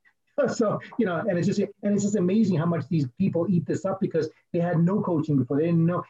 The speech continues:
any little bit of information. They're so ecstatic to have any kind of support. You know, a go-to person.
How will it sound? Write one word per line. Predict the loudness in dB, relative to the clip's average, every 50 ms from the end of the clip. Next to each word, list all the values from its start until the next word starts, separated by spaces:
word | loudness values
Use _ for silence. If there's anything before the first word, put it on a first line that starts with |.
| _ -4
any | -2 0 2
little | 2 2 2 2 2
bit | 2 2
of | 2 0 0
information. | 0 0 0 0 0 0 -2 -6 -10 -12 _ _ _ _
They're | -4 -4
so | -2 0 -2 -2
ecstatic | -2 -2 -4 -4 -2 -2 -2 -2
to | -2
have | -2 0
any | 0 0 0 0
kind | 0 -2 -2
of | -2
support. | -4 -6 -4 -4 -4 -4 -4 -6 _ _ _ _ _
You | -4 -4
know, | -4 -4 -6 _ -4
a | -2
go-to | 0 0 0 0 0 0 0 -2
person. | -2 -2 -6 -6 -8 -16